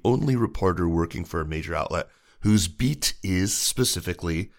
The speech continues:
the U S China relationship. On that beat, uh, just in recent months, he's managed quite a number of scoops and breaking stories. We'll talk to him about some of those, as well as a longer piece he recently published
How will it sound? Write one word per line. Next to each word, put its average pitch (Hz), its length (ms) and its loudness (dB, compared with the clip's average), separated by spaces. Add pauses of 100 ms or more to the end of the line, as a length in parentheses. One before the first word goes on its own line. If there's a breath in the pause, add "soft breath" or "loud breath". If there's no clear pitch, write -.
(180 soft breath)
the 127 120 2
U 90 220 4
S 80 140 0
China 76 300 -2
relationship. 76 680 -4 (720)
On 98 220 6
that 90 320 4
beat, 92 340 0
uh, 80 300 4
just - 380 0
in 82 120 0
recent 85 340 0
months, - 440 0
he's 80 240 -4
managed 78 400 -2
quite 98 180 -2
a 82 60 -4
number 80 220 -4
of 78 100 -6
scoops - 500 -2
and 78 160 -4 (300 soft breath)
breaking 82 300 -2
stories. 98 460 4 (320 soft breath)
We'll 107 280 10
talk 104 300 4
to 101 60 0
him 78 100 0
about 76 300 0
some 87 200 2
of 80 80 0
those, 80 360 0
as 98 200 6
well 104 200 8
as 98 220 6
a 90 140 4
longer 95 420 6
piece 76 340 -4 (220 soft breath)
he - 160 -2
recently 85 380 0
published 92 500 -2